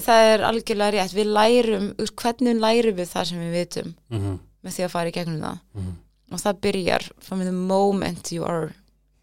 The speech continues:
Speaker 1: um, conceived.
Speaker 2: Mhm. Um, núna á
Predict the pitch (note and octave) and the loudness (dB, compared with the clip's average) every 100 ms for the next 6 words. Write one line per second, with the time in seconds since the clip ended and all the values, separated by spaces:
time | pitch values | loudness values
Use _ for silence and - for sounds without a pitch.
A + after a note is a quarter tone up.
0 | _ D#3+ D#3 D3+ - - - - E3 - | _ -6 -4 -2 -2 -4 -10 -12 -8 -6
1 | - - - - A2 E2+ F2+ - _ _ | -8 -10 -12 -10 -8 -8 -10 -12 _ _
2 | _ _ _ _ - - - - - - | _ _ _ _ -20 -18 -18 -20 -12 2
3 | E3+ D3+ D3+ D3 C#3+ D3+ D#3+ F#3 D#3+ F3 | 6 10 10 8 8 4 4 6 10 10
4 | F#3+ D#3 C3 B2 B2+ | 10 8 8 6 4